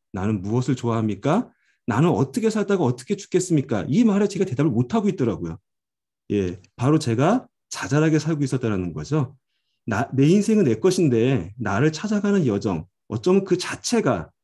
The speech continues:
바로 내 인생이고 그 여정 자체가 바로 잘 사는 길이 아닐까라는 면-, 점에서 제가 그 책을 썼고, 그 책을 가-,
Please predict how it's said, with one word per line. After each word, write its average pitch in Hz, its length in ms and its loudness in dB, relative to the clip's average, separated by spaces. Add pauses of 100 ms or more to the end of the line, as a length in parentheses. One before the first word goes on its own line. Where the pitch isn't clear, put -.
(200)
바로 127 200 2
내 131 100 4
인생이고 120 800 2
그 254 160 -2
여정 131 300 0
자체가 156 540 -4
바로 135 120 -2
잘 95 220 -6
사는 131 240 0
길이 120 240 -2
아닐까라는 101 640 -2
면-, 87 160 -8 (100)
점에서 95 560 -2 (260)
제가 120 300 0
그 123 160 -4
책을 151 220 -2
썼고, 113 760 0 (380)
그 143 140 -2
책을 185 280 4
가-, 143 140 4